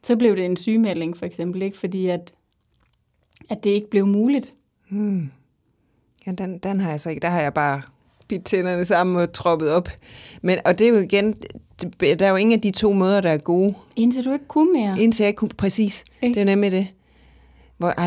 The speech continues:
Speaker 2: jeg vil unde alle at have sådan en arbejdsplads, ligesom vi har her. Altså, at kan møde op på arbejde og have det, som vi har det.
Speaker 1: Ja. Det er noget af det, der virkelig er en,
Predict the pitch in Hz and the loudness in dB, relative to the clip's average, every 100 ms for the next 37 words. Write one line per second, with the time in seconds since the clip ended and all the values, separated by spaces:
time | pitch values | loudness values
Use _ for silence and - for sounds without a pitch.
0 | 180 170 170 185 208 226 190 190 226 208 | 0 0 0 0 0 0 -2 -2 0 0
1 | 185 175 180 165 180 180 165 156 170 - | -2 -2 -4 -4 -6 -6 -4 -4 -6 -8
2 | 165 170 165 151 165 156 147 _ _ _ | -6 -4 -4 -4 -4 -6 -8 _ _ _
3 | - _ _ _ - 180 185 175 180 170 | -20 _ _ _ -6 -2 -2 0 0 2
4 | 175 - 190 - - 185 190 165 151 147 | 0 0 -2 -4 -4 -2 0 -2 -2 -2
5 | 170 175 - 165 156 175 170 170 - - | -4 -4 -6 -6 -6 -6 -6 -8 -10 -10
6 | 185 156 _ _ _ _ _ _ _ _ | -8 -10 _ _ _ _ _ _ _ _
7 | _ _ _ _ _ _ _ _ _ _ | _ _ _ _ _ _ _ _ _ _
8 | _ _ _ 240 247 240 240 214 214 208 | _ _ _ 2 4 4 2 2 2 0
9 | 196 220 220 196 170 170 175 175 | 0 -2 -2 -2 -2 -2 -2 -6